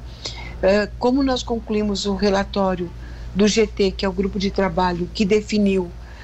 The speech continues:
eh, o impacto financeiro por segmentos, setor público, União, estados e municípios, hospitais filantrópicos, como nós temos em Tubarão,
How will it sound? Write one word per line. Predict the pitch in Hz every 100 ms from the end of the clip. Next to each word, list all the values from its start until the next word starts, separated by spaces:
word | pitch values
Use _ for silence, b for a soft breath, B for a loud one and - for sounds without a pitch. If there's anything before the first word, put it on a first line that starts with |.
| B
eh, | 185 196
o | 208
impacto | 214 208 202 202 - 196
financeiro | - 208 196 - 208 185 180 170 - B B -
por | 254
segmentos, | 226 233 196 208 202 196 -
setor | - 196 202 196
público, | - 202 208 190 180 185 B B B
União, | 196 202 208
estados | 214 - 202 190 180
e |
municípios, | 190 196 190 - 220 214 196 185
hospitais | 196 - 196 196
filantrópicos, | - 196 190 202 190 - -
como | 196 202
nós | 202 190
temos | 202 202 185
em |
Tubarão, | 196 190 190 196 202